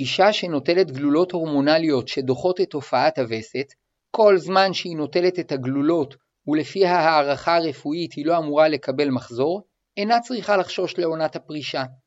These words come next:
בין אם אלו עונות פרישה מחמת וסת קבוע, ובין אם מחמת וסת שאינו קבוע.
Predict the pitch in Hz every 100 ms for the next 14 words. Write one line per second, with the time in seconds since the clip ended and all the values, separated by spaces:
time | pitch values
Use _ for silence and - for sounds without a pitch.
0 | _ - 170 214 202 196 196 180 175 170
1 | 170 165 - 160 151 165 160 143 143 151
2 | 131 147 147 139 - 123 113 117 135 -
3 | _ _ - 165 202 208 214 208 - 202
4 | 208 - 190 196 147 - 147 151 165 -
5 | 151 147 143